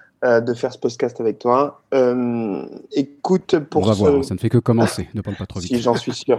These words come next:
Speaker 1: j'en suis sûr.
Speaker 2: <laughs>
Speaker 1: Euh, le... pour me présenter rapidement, euh, j'ai un parcours à la fois assez classique et à la fois, euh, qui peut paraître un petit peu,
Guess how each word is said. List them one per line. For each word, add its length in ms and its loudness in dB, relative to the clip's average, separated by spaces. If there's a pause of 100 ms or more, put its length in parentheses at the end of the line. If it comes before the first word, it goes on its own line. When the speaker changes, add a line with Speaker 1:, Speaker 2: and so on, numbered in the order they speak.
Speaker 1:
j'en 100 0
suis 200 -10
sûr. 280 -8
Speaker 2:
<laughs> 40 -16 (560)
Speaker 1:
Euh, 920 4
le... 640 4
pour 140 4
me 60 -2
présenter 560 0
rapidement, 840 0
euh, 440 2
j'ai 220 -4
un 80 2
parcours 400 0
à 40 4
la 120 2
fois 180 0
assez 220 -2
classique 500 -4
et 60 2
à 40 2
la 120 2
fois, 360 2
euh, 180 -2 (600)
qui 140 -10
peut 120 -6
paraître 440 2
un 80 -2
petit 180 -12
peu, 300 2